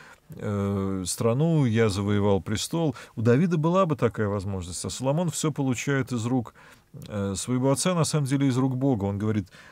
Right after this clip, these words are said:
«Э, он будет мне сыном, а я стану ему отцом». То есть, э, Господь усыновляет будущего этого самого потомка, хотя он еще не родился, даже неизвестно, кто это будет.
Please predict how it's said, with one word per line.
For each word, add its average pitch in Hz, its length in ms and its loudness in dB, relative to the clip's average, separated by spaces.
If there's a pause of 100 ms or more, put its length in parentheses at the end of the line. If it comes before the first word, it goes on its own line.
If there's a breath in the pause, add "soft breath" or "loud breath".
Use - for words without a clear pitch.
(120)
«Э, 110 160 -2
он 143 340 0
будет 135 300 2
мне 127 160 -2
сыном, 113 640 -2
а 98 80 -4
я 117 160 0
стану 117 320 0
ему 107 220 2
отцом». 107 360 -2
То 95 160 -6
есть, - 220 -8 (400 loud breath)
э, 110 140 -4
Господь 113 420 0
усыновляет 131 840 4 (320)
будущего 110 540 0
этого 101 240 -4
самого 98 340 0
потомка, 131 460 0
хотя 117 320 2
он 107 100 -2
еще 110 220 -2
не 104 100 0
родился, 113 420 2
даже 98 200 -4
неизвестно, 107 520 0
кто - 160 -8
это 95 200 -6
будет. 143 320 -4